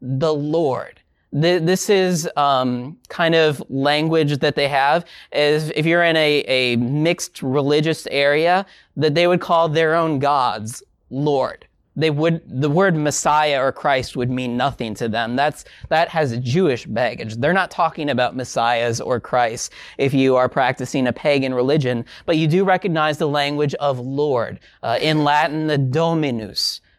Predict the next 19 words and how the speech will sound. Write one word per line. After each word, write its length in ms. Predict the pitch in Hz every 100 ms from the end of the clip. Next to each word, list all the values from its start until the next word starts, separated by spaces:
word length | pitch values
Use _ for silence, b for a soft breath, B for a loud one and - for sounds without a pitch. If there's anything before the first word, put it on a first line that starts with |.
| -
that 240 | 143 135
this 240 | 175 180 -
is 340 | 175 160 139
part 460 | - - 170 180 180
of 220 | 147 131
what 280 | 135 160 -
they 220 | 151 147
know. 420 | 165 170 127 120 B B
And 200 | 156 151
so 400 | 170 170 156 - _ _
if 180 | 165 185
that 240 | 208 196 190
proclamation 760 | 190 180 180 175 220 208 170
is 140 | 170 147
that 100 | 160
Jesus 420 | 143 185 175 175
is 140 | 165
the 120 | 143 143
Lord, 500 | 196 208 127 120